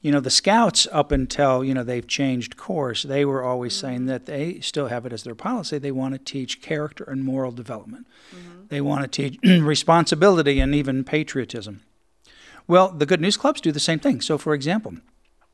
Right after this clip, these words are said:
Speaker 1: they have a story about Joseph and his brothers. And his brothers, the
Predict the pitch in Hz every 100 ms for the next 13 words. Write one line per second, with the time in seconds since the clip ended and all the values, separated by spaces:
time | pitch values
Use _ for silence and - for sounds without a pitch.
0 | _ _ _ _ _ _ 147 151 147 131
1 | 131 123 - 127 120 131 160 - 117 127
2 | 127 120 113 110 156 - _ - - -
3 | - _ 139 135 139 139 139 196 175 104
4 | - - - - 127 127 123 110 151 156
5 | 127 147 247 - 123 120